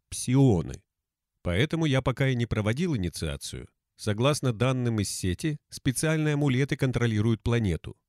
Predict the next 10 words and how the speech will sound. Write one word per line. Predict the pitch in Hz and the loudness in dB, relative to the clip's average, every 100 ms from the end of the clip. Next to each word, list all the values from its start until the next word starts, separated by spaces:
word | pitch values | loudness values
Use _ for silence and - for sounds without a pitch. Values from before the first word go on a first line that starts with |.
| _ - | _ -2
И | |
если | 101 135 - | 2 2 0
где | 127 113 | -2 0
произойдет | 135 127 120 123 117 127 | 2 2 2 0 2 0
выброс | 117 110 107 - | 0 2 0 2
маны, | 95 110 123 - - | 0 2 0 -4 -4
а | 92 | -2
он | 95 | 0
обязательно | 92 85 78 101 - 143 147 | -2 -4 -2 -2 -2 -2 -2
произойдет, | 147 139 156 135 95 - | -2 -2 -2 0 -2 -2